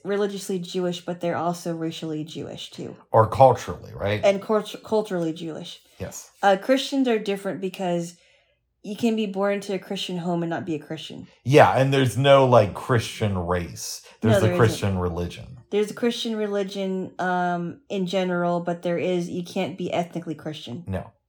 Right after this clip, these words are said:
Speaker 1: Yeah. So I thought it was kind of interesting. Um, but you, you can be born a, a Gentile. Um,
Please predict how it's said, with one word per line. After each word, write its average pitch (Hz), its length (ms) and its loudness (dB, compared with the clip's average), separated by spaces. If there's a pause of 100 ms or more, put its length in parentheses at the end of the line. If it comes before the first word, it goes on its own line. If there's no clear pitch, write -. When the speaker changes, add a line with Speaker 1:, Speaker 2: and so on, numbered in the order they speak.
(160)
Speaker 1:
Yeah. 117 200 -8 (880)
So - 180 2
I 202 40 6
thought 208 160 6
it 208 40 4
was 190 140 2
kind - 200 -4
of 165 100 -2
interesting. 160 560 -10 (460)
Um, 175 400 4
but 190 200 -2
you, 208 120 -6 (100)
you 196 160 -6
can 196 220 -4
be 190 100 0
born 175 320 0
a, 160 220 -2
a 165 120 -4
Gentile. 160 560 -6 (440)
Um, 196 560 4